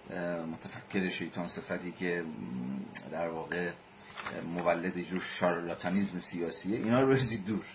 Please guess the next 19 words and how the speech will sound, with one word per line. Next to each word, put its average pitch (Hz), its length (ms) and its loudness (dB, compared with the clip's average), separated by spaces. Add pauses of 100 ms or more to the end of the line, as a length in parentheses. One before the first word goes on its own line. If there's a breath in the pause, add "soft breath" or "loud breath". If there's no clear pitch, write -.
(100)
اینا 87 160 -4
رو 95 140 0
بریزید 85 400 -4
دور. 80 120 -10 (500)
حالا 90 120 0
من 92 200 4 (120)
نمی‌خوام 95 360 0
در 82 80 -4
اینجا، 85 320 -4 (580 loud breath)
اه، 82 300 -4 (260)
ماکیاولی 90 400 0
درس 92 280 4
بدم، 78 280 -6 (100)
صلاحیتش 90 560 0
هم 95 180 4
ندارم، 117 400 4 (1080)
اما، 107 400 2 (400 loud breath)
اه، 98 320 2
فقط 101 340 2